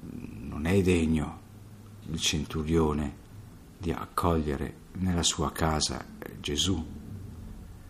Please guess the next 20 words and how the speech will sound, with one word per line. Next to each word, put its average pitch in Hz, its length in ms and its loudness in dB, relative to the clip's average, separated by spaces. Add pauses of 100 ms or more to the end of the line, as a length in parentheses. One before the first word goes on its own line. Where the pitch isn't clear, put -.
(720)
Ma 120 180 6
la 151 120 10
fede 92 680 4 (120)
del 107 280 4
centurione 120 800 4
è 101 60 6
profonda. 69 920 2 (1400)
Egli 113 380 10
concepisce 98 960 6
Gesù 80 460 8 (440)
come 156 560 8
un 131 240 10
subalterno 120 1300 6 (400)
rispetto - 640 4
a 65 60 2
Dio 95 420 4 (1300)
e 143 200 4
con 160 580 8
quella 120 520 8
autorità 95 1000 8